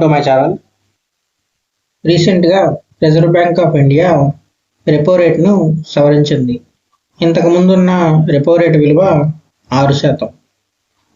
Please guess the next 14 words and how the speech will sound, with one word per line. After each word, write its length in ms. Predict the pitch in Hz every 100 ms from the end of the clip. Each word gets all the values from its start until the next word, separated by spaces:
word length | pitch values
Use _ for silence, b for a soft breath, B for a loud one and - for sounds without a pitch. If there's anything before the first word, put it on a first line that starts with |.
| -
ఇప్పుడున్న 680 | 160 180 185 208 190 165 160 151
రెపో 220 | 143 165
రేటు 240 | 165 160 156
విలువ 380 | 139 175 180 147 - _ _ _ _ _ B B _ 156
ఐదు 200 | 156 175 175
పాయింట్ 240 | 175 180 - - 131
ఐదు 120 | 143 151
శాతం. 260 | 147 135 - - _ _ _ _ _ _ _ _ _ 165
ఈ 60 | 160
నిర్ణయాన్ని 800 | 165 165 196 196 185 202 170 156 156 151
ఆర్బీఐ 380 | 151 156 175 175 165
గవర్నర్ 420 | 147 156 165 180 - _ _ _ _ _ -
సంజయ్ 280 | 160 165 185 170
మల్హోత్రా 560 | 160 160 160 156 185